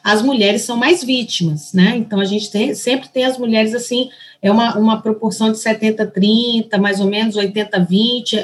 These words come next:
é mais raro homens serem vítimas, mas existem também casos de homens. Agora, não restam dúvidas que no assédio sexual, pelo fato de já estar criminalizado, coisa que o assédio moral não tem legislação,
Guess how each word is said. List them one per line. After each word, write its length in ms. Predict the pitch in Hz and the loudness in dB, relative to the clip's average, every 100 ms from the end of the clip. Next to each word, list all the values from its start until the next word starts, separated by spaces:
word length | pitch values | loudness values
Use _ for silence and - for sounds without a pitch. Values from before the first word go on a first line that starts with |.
| - | -2
é 280 | 196 202 | 0 0
mais 280 | 202 220 240 | 0 0 -2
raro 540 | 196 202 220 208 190 180 | -2 0 4 4 4 4
homens 380 | 180 180 175 - | 6 4 2 0
serem 260 | 175 175 | 2 2
vítimas, 440 | 170 165 147 185 170 | 2 -2 0 -2 0
mas 360 | 208 226 226 - - - _ - | 0 0 -4 -16 -20 -20 _ -6
existem 440 | 240 226 285 285 | 0 2 2 2
também 280 | 285 262 262 | 2 2 2
casos 320 | 262 240 247 240 | 2 0 0 -4
de 100 | 269 | -2
homens. 360 | 220 190 196 | 2 4 4
Agora, 320 | 262 226 202 | 0 0 0
não 160 | 233 330 | 2 0
restam 420 | 240 233 - 214 | 0 -4 -2 0
dúvidas 720 | 180 208 311 269 190 170 170 - _ _ - | 2 4 2 2 0 0 -2 -10 _ _ -4
que 80 | 214 | 0
no 120 | 240 | 2
assédio 360 | 285 277 220 | 2 0 -2
sexual, 560 | - 196 - 196 220 269 | -2 -4 -2 0 0 0
pelo 200 | 220 220 | 0 0
fato 340 | 220 214 214 185 | 0 -4 -2 -2
de 140 | 185 | 0
já 260 | 180 226 311 | 2 2 2
estar 400 | 330 - 247 - | 0 -2 -4 -2
criminalizado, 1040 | 226 214 208 202 185 190 196 190 180 180 | 0 2 2 2 2 2 4 4 4 2
coisa 240 | 208 208 | -2 -2
que 120 | 208 208 | -2 -4
o 20 | |
assédio 360 | 208 202 196 | -4 -2 0
moral 300 | 196 190 185 | 2 4 4
não 220 | 202 269 311 | 4 2 0
tem 240 | 262 247 | 0 0
legislação, 960 | 226 190 196 202 185 190 185 180 185 | 0 -2 -4 -6 -4 2 4 6 4